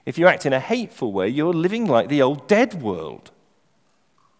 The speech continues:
You have crossed over, Jesus says, from, from death to life. You're in this life zone. So the first thing we learn about honoring the Son is that Jesus has equality with God. And the second thing we learn is that he has the ability to give life.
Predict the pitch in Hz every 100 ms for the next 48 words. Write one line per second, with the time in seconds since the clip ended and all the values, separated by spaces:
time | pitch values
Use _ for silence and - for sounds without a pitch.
0 | _ _ _ _ _ _ _ _ _ _
1 | - - - 180 202 254 - 285 262 -
2 | 277 254 151 131 113 - 123 - 165 147
3 | - 151 190 226 - - 185 160 - 143
4 | 196 220 202 - - - 135 156 190 185
5 | - - _ _ - 107 95 - - -
6 | _ _ _ _ _ _ _ - 135 113
7 | 196 190 151 123 113 101 107 127 127 113
8 | 101 - 90 82 - - - - 110 120
9 | - 160 202 - - 127 113 104 - 156
10 | 147 - 117 104 - 78 76 - _ _
11 | _ _ - - - 131 143 - 277 226
12 | 180 131 107 95 98 - 82 123 135 131
13 | 135 117 170 214 208 175 - 160 151 156
14 | 147 95 -